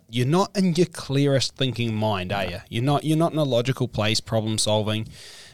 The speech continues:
Speaker 1: Uh, so having that checklist is absolutely crucial 'cause that's, you know, that's what's gonna get you through. And I mean, if you're there having bird strike, if you were, um, if you were Sully,
Speaker 2: Yeah.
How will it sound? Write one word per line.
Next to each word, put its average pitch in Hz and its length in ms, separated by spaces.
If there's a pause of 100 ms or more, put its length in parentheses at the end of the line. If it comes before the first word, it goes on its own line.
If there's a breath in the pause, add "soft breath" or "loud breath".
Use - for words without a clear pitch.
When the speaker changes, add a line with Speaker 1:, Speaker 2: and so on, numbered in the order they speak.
Speaker 1:
Uh, 104 160
so 107 160
having 151 340
that 139 180
checklist 120 500
is 104 280
absolutely 110 500
crucial 113 400
'cause 98 180
that's, - 400
you 107 100
know, 101 60
that's 104 220
what's 110 100
gonna 98 200
get 85 120
you 78 120
through. 104 240
And 95 100
I 98 40
mean, 107 140
if - 140
you're 123 100
there 123 200
having 107 260
bird 127 260
strike, 117 380
if 110 120
you 113 120
were, 110 160
um, 107 300 (100)
if 117 120
you 135 100
were 113 80
Sully, 131 440 (160 soft breath)
Speaker 2:
Yeah. 110 140